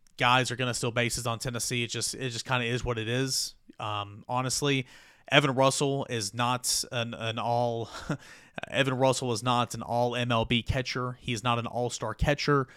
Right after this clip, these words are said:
Um, I think he's doing a fine job, all things considered. Also, I think the pitchers are not helping him or, um, the, the Charlie Taylor out behind the plates. They are very slow to the plate. They're not doing a ju-,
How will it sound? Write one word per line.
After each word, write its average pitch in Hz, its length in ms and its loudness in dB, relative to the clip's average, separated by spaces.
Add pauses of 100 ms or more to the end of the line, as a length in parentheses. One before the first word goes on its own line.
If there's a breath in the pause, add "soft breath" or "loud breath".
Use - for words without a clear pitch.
(440 soft breath)
Um, 101 520 0 (160)
I 120 80 -4
think 120 180 -4
he's 107 120 -6
doing 127 180 0
a 110 80 2
fine 120 280 2
job, 127 460 4
all 123 160 0
things 117 240 -6
considered. 147 540 -2 (360 loud breath)
Also, 147 320 2
I 135 120 4
think 139 240 -6
the 110 80 -6
pitchers 151 680 -2
are 123 220 -4
not 117 180 0
helping 143 440 0
him 135 520 0
or, 117 440 -4 (420 soft breath)
um, 104 300 0
the, 90 140 -8
the 117 240 -8 (100)
Charlie 123 320 0
Taylor 120 380 0
out 123 120 4
behind 131 300 0
the 120 60 0
plates. 139 400 0
They 123 120 -2
are 113 100 -2
very 120 260 -2
slow 131 520 2
to 127 120 -6
the 127 100 -4
plate. 127 380 -2
They're 117 80 -8
not 120 160 -4
doing 117 180 -8
a 113 60 -8
ju-, 127 200 -4